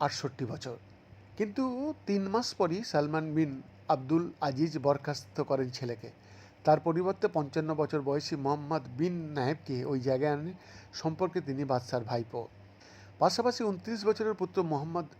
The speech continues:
বিন সালমানকে ডেপুটি ক্রাউন প্রিন্স এবং প্রতিরক্ষা মন্ত্রী হিসেবে ঘোষণা করেন তিনি। প্রায় ন বছর আগে যখন একের পর এক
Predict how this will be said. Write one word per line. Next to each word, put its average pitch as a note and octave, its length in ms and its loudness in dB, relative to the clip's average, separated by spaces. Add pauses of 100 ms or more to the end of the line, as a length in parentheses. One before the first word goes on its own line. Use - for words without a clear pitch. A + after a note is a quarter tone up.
(100)
বিন E3 260 2
সালমানকে D3 560 2
ডেপুটি C#3 340 -2
ক্রাউন D3+ 400 0
প্রিন্স E3+ 280 -2
এবং C3+ 260 0
প্রতিরক্ষা D3 720 -2
মন্ত্রী D3 340 -2
হিসেবে C3 240 -2
ঘোষণা B2+ 400 -2
করেন B2+ 260 0
তিনি। A#2+ 240 -2 (720)
প্রায় D3 220 6
ন F3+ 240 6
বছর A3+ 360 -2
আগে C#3+ 380 0
যখন D#3 320 0
একের D#3 320 -4
পর D#3 200 0
এক D#3 180 2